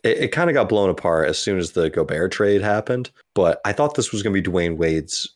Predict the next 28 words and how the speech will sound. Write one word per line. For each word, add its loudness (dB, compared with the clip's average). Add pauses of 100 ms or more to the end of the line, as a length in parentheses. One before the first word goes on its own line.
(140)
you -2
know, -2
last -2
coup -2
and -4
last -2
kinda -2
F -2
you -2
to, -2 (260)
to -2
Miami 0
for -6 (240)
not -2
letting 2
him -2
into 0
ownership 0
and, -6 (340)
you -10
know, -8
forcing -2
him -6
to 0
move 2
out 2
to -4
Utah, -2